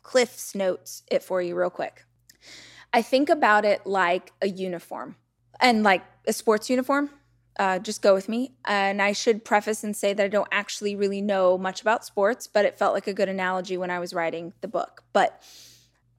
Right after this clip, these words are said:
I want you to think of athletes in different sports and some different reasons why an athlete might go through a crisis. The first is the uniform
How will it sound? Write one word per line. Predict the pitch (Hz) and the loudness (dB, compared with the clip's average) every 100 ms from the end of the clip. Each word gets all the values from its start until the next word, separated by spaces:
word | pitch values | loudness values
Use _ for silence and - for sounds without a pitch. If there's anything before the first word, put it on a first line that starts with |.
| _ | _
I | 262 | 0
want | 254 | 2
you | 294 | 2
to | 330 | 0
think | 311 | 0
of | 262 - | -2 -2
athletes | 190 190 - 190 - - - - | -4 -4 -8 -8 -8 -12 -14 -6
in | 202 196 196 | -4 -2 -2
different | 196 - - | -4 -6 -12
sports | - 160 131 - - - _ - - _ | -6 -4 -4 -8 -16 -18 _ -20 -20 _
and | 214 208 208 202 202 208 - - - - - | 0 2 0 -2 -4 -8 -12 -20 -20 -20 -16
some | - 240 208 | -4 0 2
different | 226 247 294 - 202 | 4 4 2 0 -2
reasons | 220 214 220 208 | -4 -4 -4 -4
why | 202 196 208 | 0 2 2
an | - | 0
athlete | 180 185 190 202 185 - | -2 -4 -4 -6 -6 -4
might | 190 175 180 | -4 -4 0
go | 196 190 | 2 2
through | 190 202 185 175 - | -2 -6 -4 -4 -4
a | - | -8
crisis. | - 165 160 - - - - _ _ _ | -6 -8 -8 -12 -12 -14 -20 _ _ _
The | 220 | -4
first | - 262 285 277 | 4 6 6 2
is | - 190 185 208 - - _ _ _ _ - | -4 -2 -2 -6 -14 -20 _ _ _ _ -2
the | 220 | 0
uniform | 202 247 269 - 233 214 208 | 2 4 2 0 0 0 0